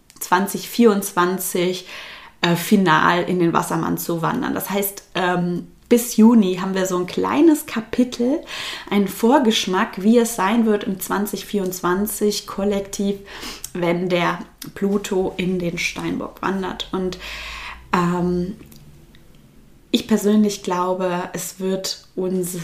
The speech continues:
also ich bin gespannt, was sich entwickelt. Ich hab, meine Vermutung ist, aus astrologischer Sicht, ähm, der Steinbock steht für Gemeinschaft, Humanität, für,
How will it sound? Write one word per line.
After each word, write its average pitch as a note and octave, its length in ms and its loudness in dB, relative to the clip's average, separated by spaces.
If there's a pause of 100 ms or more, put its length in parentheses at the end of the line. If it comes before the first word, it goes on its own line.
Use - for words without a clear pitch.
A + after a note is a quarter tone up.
(220)
also G3 100 2
ich G#3 120 -2
bin B3+ 140 8
gespannt, - 480 0
was - 120 -8
sich - 180 -10
entwickelt. G#3 540 -4
Ich - 180 -4
hab, A3+ 220 -2 (100)
meine G3 380 0
Vermutung C#4 840 4
ist, B3+ 300 0
aus - 160 -6
astrologischer G3 880 -4
Sicht, D4+ 400 2 (1500)
ähm, F#3 240 0
der F3+ 100 -2
Steinbock G3+ 460 0
steht G3 280 -4
für G3 300 0
Gemeinschaft, F#3 1040 -2
Humanität, F3+ 880 -2
für, F#3 540 -4